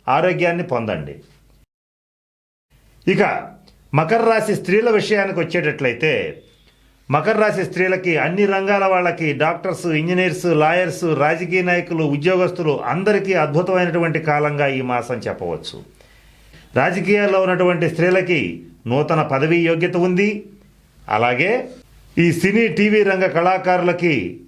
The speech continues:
అలాగే మీడియాలో ఉన్నటువంటి వాళ్ళకి, షార్ట్ ఫిల్మ్ మేకర్స్కి, మకర రాశి వాళ్ళకి చక్కటి పేరు ప్రతిష్టలు వస్తాయి, అవార్డులు, రివార్డులు వస్తాయి.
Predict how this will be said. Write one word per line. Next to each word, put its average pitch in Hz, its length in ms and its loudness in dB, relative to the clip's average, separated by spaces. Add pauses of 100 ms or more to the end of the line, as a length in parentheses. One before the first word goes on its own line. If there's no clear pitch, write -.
(300)
అలాగే 180 360 2
మీడియాలో 202 520 2
ఉన్నటువంటి 180 400 0
వాళ్ళకి, 170 520 0
షార్ట్ 160 280 0
ఫిల్మ్ 196 280 0
మేకర్స్కి, 170 840 -2 (300)
మకర 175 240 0
రాశి 175 240 0
వాళ్ళకి 156 640 -2 (520)
చక్కటి 175 320 -2
పేరు 180 260 0
ప్రతిష్టలు 185 440 0
వస్తాయి, 202 580 -2
అవార్డులు, 160 420 2
రివార్డులు 151 500 0
వస్తాయి. 95 480 -2